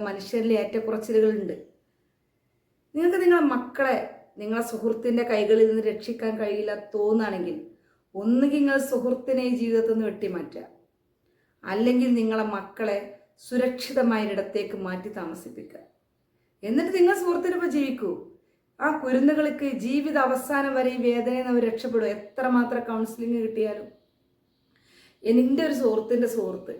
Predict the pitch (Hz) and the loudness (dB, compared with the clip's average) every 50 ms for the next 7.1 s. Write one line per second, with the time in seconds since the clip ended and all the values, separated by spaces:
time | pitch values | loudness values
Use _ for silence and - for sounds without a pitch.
0 | - - 208 202 220 240 247 240 240 240 240 226 214 220 220 - 214 190 - - | -12 -10 -6 -2 -2 0 2 2 0 2 2 2 2 0 0 -2 -4 -4 -4 -8
1 | - - - 226 220 240 - 277 269 254 - 247 - 277 247 247 233 240 208 190 | -10 -14 -12 -8 -6 -6 -6 -4 -6 -6 -6 -4 -4 -2 0 0 0 -2 -4 -6
2 | 185 180 - - - - - - _ _ _ _ _ _ _ _ _ _ _ _ | -6 -8 -10 -12 -14 -14 -14 -18 _ _ _ _ _ _ _ _ _ _ _ _
3 | _ _ _ _ _ _ _ _ _ _ _ _ _ _ _ _ _ _ _ - | _ _ _ _ _ _ _ _ _ _ _ _ _ _ _ _ _ _ _ 0
4 | 277 285 277 339 339 349 349 349 285 254 220 214 220 220 - - 254 254 254 269 | 0 2 2 2 4 4 4 4 4 4 4 4 2 2 -2 -2 -4 -2 0 0
5 | 262 262 269 269 294 285 277 277 - 285 285 294 285 285 277 262 262 262 254 247 | 0 2 2 2 2 2 2 2 4 6 6 6 6 4 2 -2 -2 -2 -2 -2
6 | 254 254 247 226 220 220 214 202 190 196 185 180 180 180 175 175 151 143 147 - | -4 -4 -2 -2 -2 -2 -4 -4 -6 -8 -8 -8 -6 -6 -6 -6 -6 -8 -8 -12
7 | - - | -14 -18